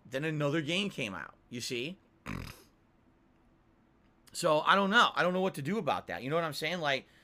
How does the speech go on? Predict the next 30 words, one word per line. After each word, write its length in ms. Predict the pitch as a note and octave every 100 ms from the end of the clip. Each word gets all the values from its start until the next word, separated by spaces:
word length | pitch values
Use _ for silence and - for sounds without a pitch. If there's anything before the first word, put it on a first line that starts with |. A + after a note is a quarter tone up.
| - _ -
I 80 |
can't 280 | C#3+ F#3 F#3+
really 260 | E3+ F3 C#3+
help 280 | B2 D3+ D3
or 120 | B2
fix 280 | - A#2 -
that. 320 | D#3 F3+ A3+ - _ _ _
Um, 540 | B2 A#2+ A2+ A2 G2+ G#2 - - _ _ _ _ _ - _ - - - - _ _ _
it 120 | C3+
is 120 | E3+
what 120 | D#3 D3
it 120 | C#3
is. 160 | F#3+ F#3
I'm 80 | C#3
doing 180 | C#3+ E3+
my 120 | C#3+
best 220 | D#3 E3
to 60 | C3
juggle 300 | D3+ D3+ D#3+
everything. 460 | E3 C3+ - D#2+ - _ -
And 100 | B2
you 160 | B2+ E3+
guys 380 | F3+ E3+ E3+ C#3
literally 420 | C3 E3 F3 D#3+
said 300 | C#3 E3 D3
to 80 | D3
me, 280 | C3+ B2+ B2+ - - - _
"I 580 | D#3+ F3+ F#3 F3+ F3+ F#3 - _ _ -
want 560 | A#2+ F3 E3+ E3+ D3+ - _ _ _
more 540 | - D#3 E3+ D#3 D#3